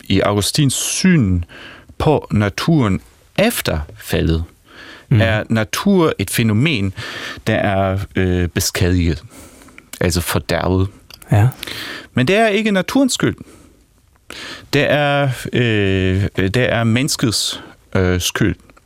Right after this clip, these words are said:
Speaker 1: Og sjovt nok, eller ironisk nok, er det menneskets frihedens, øh, skyld. Altså, den menneskelige frihed har ført til, ifølge Augustin,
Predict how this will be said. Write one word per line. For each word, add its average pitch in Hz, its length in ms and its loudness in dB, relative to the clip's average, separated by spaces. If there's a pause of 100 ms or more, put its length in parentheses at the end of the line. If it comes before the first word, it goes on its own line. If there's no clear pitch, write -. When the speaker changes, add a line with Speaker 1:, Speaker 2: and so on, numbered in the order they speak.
(260)
Speaker 1:
Og 107 560 2
sjovt 202 320 0
nok, 147 360 0
eller 101 220 0
ironisk 120 640 0
nok, - 240 -2 (580)
er 113 180 0
det 127 260 2
menneskets 120 600 0 (300)
frihedens, 123 1000 0 (440)
øh, 87 180 2 (160)
skyld. - 340 -2 (300)
Altså, 95 300 0
den 113 240 2
menneskelige 151 400 2
frihed 120 640 0 (400)
har 113 420 2
ført 151 460 0
til, 202 460 0
ifølge - 420 -2
Augustin, 151 580 0